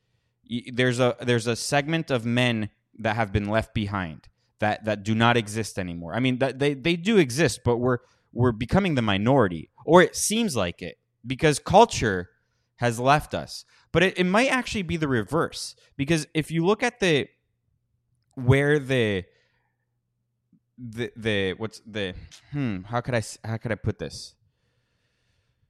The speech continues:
I guess where the interests of the conservative movement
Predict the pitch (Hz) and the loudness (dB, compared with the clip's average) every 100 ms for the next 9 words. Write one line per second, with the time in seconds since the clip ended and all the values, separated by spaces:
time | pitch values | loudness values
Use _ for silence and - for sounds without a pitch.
0 | _ _ - 131 190 - - _ _ _ | _ _ -6 0 0 -2 -10 _ _ _
1 | _ _ _ _ _ _ _ _ _ _ | _ _ _ _ _ _ _ _ _ _
2 | _ - 165 175 - 170 180 185 - - | _ -2 0 2 0 0 0 -2 -4 -8
3 | - 135 139 135 127 - _ _ _ _ | -2 0 2 0 -6 -12 _ _ _ _
4 | _ _ _ _ _ _ - 117 107 120 | _ _ _ _ _ _ -18 -14 -2 0
5 | 110 107 101 - _ _ _ _ - 131 | 2 0 -2 -8 _ _ _ _ -6 -4
6 | 117 - 151 139 127 117 104 117 127 113 | -4 -4 0 0 2 0 0 0 -2 -2
7 | 101 92 - | -6 -6 -16